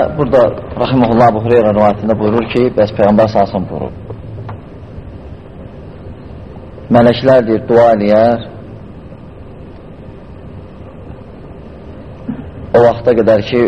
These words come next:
o namaz qılan yerdədir. Tutaq ki, məsciddədir və ya ibadət eləyən yerdədir. Nəzərdə tutulur məsciddə. Və dua eləyir o vaxta qədər ki,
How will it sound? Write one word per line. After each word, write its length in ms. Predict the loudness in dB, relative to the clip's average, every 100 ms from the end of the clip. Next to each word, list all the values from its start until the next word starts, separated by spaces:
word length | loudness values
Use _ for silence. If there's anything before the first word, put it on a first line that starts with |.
| -2 -10 -16 -18 -2
o 180 | 2 4
namaz 460 | 4 6 4 2 -2 -14 -14 -4
qılan 380 | 0 2 2
yerdədir. 420 | 2 2 2 0 -6 -12 -16
Tutaq 320 | -4 -2 0
ki, 100 | 2
məsciddədir 640 | 0 0 0 0 2 0 -2 -10 -16 -18 -18 -18 -20 -18 -18 -8
və 120 | 2 4
ya 140 | 6 2 -4 -14 -14 -6
ibadət 460 | 0 4 4 0 0
eləyən 240 | 2 4
yerdədir. 460 | 2 2 0 -2 -8 -14 -12
Nəzərdə 400 | -2 2 2 2
tutulur 220 | 0 0 0
məsciddə. 380 | 0 -2 -2 -2 -8 -16 -18 -20 -20 -18 -18 -20 -20 -20 -18 -20 -20 -18 -18 -18 -18 -20 -18 -18 -18 -18 -18 -18 -4
Və 220 | 2 4 6 2 -2 -12 -16 -18 -18 -4
dua 240 | 4 6 6
eləyir 280 | 4 4 4
o 80 | 4
vaxta 260 | 2 0 0
qədər 320 | 4 2 2
ki, 180 | -2